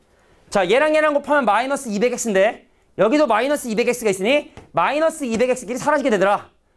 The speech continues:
그럼 숫자는 뭐가 남냐? 얘랑 얘랑 곱한 이십오 와이 제곱이 남고요. 숫자 갑니다, 숫자. 이십오의 제곱이 있었는데, 이십오와 십육의 곱을 빼니, 자, 이십오와 십육의 곱을 빼니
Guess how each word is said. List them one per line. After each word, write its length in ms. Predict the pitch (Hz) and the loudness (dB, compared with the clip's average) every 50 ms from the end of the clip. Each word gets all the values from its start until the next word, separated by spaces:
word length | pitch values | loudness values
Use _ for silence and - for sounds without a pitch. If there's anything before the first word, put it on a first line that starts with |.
| _ _ _ _ _ _ | _ _ _ _ _ _
그럼 120 | 233 226 | -2 0
숫자는 380 | 220 - 302 294 302 330 330 320 | 0 0 -2 0 0 0 2 2
뭐가 140 | 294 277 269 | 2 2 0
남냐? 420 | 240 208 233 240 190 123 - - _ _ _ _ _ _ _ - | 0 0 0 0 0 -2 -6 -12 _ _ _ _ _ _ _ -2
얘랑 440 | 147 190 247 285 311 330 330 311 277 | 0 2 2 2 2 2 0 0 0
얘랑 220 | 240 254 285 277 240 | 0 2 2 0 0
곱한 520 | 240 247 - 277 320 330 370 359 - - - - - _ | -4 -2 0 0 0 0 0 -4 -10 -16 -20 -20 -20 _
이십오 500 | - 175 226 254 - - 311 330 330 330 | -8 -4 -4 -2 0 0 2 2 4 4
와이 240 | 285 226 214 233 254 | 4 4 2 2 0
제곱이 240 | - 214 190 214 233 | -2 -2 -2 -2 -2
남고요. 320 | 202 160 147 151 151 123 - - - _ _ _ _ _ _ _ - - - - _ _ | -2 -2 -4 -4 -6 -6 -8 -10 -14 _ _ _ _ _ _ _ -18 -18 -18 -20 _ _
숫자 240 | - - - 302 302 | -16 -6 -4 -2 0
갑니다, 180 | 285 254 208 | 0 0 -2
숫자. 340 | 190 196 226 - 196 131 107 - _ _ - - - - - - - - - _ - - | -2 -4 -4 -4 -4 -4 -4 -8 _ _ -20 -20 -18 -16 -14 -14 -14 -16 -20 _ -6 -2
이십오의 500 | 165 214 240 - 277 320 320 330 311 285 | 0 0 2 2 2 2 2 2 2 0
제곱이 280 | 208 214 190 233 262 277 | 0 0 0 0 0 0
있었는데, 440 | 269 254 208 190 151 143 143 160 - - - _ _ _ _ - - - - - - - - - _ _ _ - - - - - - - - - - - - - - - _ _ - | 0 0 0 0 0 0 0 0 -2 -8 -18 _ _ _ _ -18 -18 -16 -16 -16 -16 -16 -18 -20 _ _ _ -10 -10 -10 -10 -14 -20 -20 -20 -20 -20 -20 -20 -20 -20 -20 _ _ -2
이십오와 680 | - 190 240 247 - - 320 330 302 320 320 320 330 | 0 2 2 2 2 2 2 2 4 4 4 2 2
십육의 460 | - - - 302 349 349 339 339 302 | 0 -2 -2 0 2 2 2 2 0
곱을 260 | - - 202 190 190 | -2 -2 -2 0 0
빼니, 460 | 196 285 285 233 196 151 127 - - _ _ _ _ _ _ - - - - - - - - _ | 2 0 0 2 0 -2 -4 -8 -14 _ _ _ _ _ _ -20 -18 -16 -16 -16 -16 -20 -6 _
자, 120 | - 175 | 0 0
이십오와 680 | 170 165 202 240 262 240 - 320 330 320 330 320 320 320 | 2 2 0 0 0 2 2 0 2 2 2 2 2 2
십육의 420 | 320 - 302 339 339 330 339 302 | 0 -2 0 0 2 2 2 0
곱을 300 | 294 - 190 202 262 254 | 0 -2 -2 -2 -2 0
빼니 440 | 254 240 208 190 180 214 311 294 - | -2 -2 -2 -2 -2 -4 -6 -10 -16